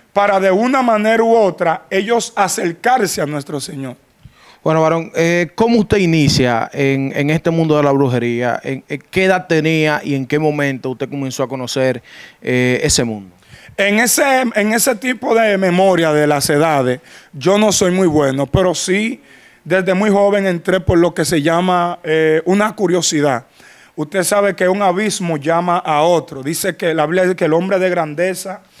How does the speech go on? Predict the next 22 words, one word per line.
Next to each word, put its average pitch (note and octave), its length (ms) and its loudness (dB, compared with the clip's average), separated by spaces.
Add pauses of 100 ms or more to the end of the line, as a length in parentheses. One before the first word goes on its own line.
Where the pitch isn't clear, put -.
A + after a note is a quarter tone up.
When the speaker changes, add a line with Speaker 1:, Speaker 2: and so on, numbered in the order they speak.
(280)
Speaker 1:
identifica F3+ 920 -2
grandeza. C#3 760 -4 (480)
Tú F3 120 -6
sabes G3 360 0
que, F3 580 -2 (460)
eh, E3 560 -2
hay G#3 180 -2
cosas F#3 720 -2 (200)
que F#3 240 0
despiertan F#3+ 680 -2
curiosidad, E3+ 600 -2
porque G#3 380 -2
te F3 120 -8
voy E3 140 0
a F3+ 80 -2
poner G3+ 280 -2
un G3+ 120 -4
ejemplo. C3 500 -6 (1000)
Para G#3+ 420 0
ti B3+ 400 -2
es G#3 220 -2
normal G3+ 640 -2